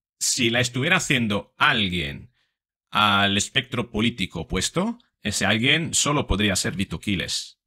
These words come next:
¿eh? Fíjate, le lee la, hasta, hasta la cartilla, le lee el artículo de la ley, ¿eh? Como para dejarla prácticamente en bragas a Pepa Millán y, bueno, hacer que, forzar a que Pepa Millán asuma prácticamente que han recibido una financiación ilegal, ¿no?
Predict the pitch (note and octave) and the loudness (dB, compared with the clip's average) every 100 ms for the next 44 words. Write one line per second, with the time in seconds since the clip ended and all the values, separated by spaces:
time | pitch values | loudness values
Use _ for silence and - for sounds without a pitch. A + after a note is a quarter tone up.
0 | _ - F#2+ B2 - _ C3 - - - | _ -10 -8 -8 -10 _ -2 2 4 6
1 | G#2+ C#3 F3 C#3 - - D3 - B2 - | 6 6 4 2 0 -2 0 2 2 2
2 | - C#3+ B2 G#2 G2+ A3+ C#3 C#3 G2+ - | 0 2 2 4 4 4 4 4 2 0
3 | C#3 B2+ G#2 F#2 E2+ G2 G2 F#2+ G#2+ B2+ | -2 0 -2 0 0 0 2 2 4 4
4 | C#3 G#3 - _ _ - F#2+ F3+ - _ | 4 0 -6 _ _ -8 -6 -6 -8 _
5 | _ _ - G#2+ - B2+ G#2+ - - B2+ | _ _ -4 2 4 4 2 2 2 4
6 | C#3+ A#2 G#2+ G2+ G#2+ A#2+ E2+ - G2+ F#2+ | 2 0 -2 0 0 0 -2 -2 -2 2
7 | G#2+ G#2+ G#2+ F2+ - E2+ G2 G2 G#2 A2+ | 2 2 -2 -4 -8 -8 -6 -4 -2 0
8 | - F#3 - _ _ _ _ _ F#2 E2+ | 0 -2 -8 _ _ _ _ _ -6 -4
9 | F2+ - - - F2+ F2 G2 - - - | -6 -10 -14 -12 -6 -6 -6 -8 -8 -4
10 | - - A2+ - - - - C3 C#3 G#2+ | -4 -2 -4 -6 -6 -4 0 2 2 0
11 | G#2 A2 G#2+ A2+ C3 - - B2+ A#2+ C3 | -2 0 2 2 2 0 0 0 0 -2
12 | A2 G2+ G2 F#2 F2+ G2 - F#2 - _ | -4 -6 -4 -4 -4 -6 -4 -4 -4 _
13 | _ _ E2+ G#2 G#2 F#2 G2+ G2+ F#2+ G2 | _ _ -4 -2 -2 -4 -6 -4 -4 -4
14 | G2 F2+ - F2 - G3 G3+ - F3 - | -4 -6 -6 -10 -6 -6 -6 -8 -8 -4
15 | D3 - - - G3 | -2 -2 -4 -6 -8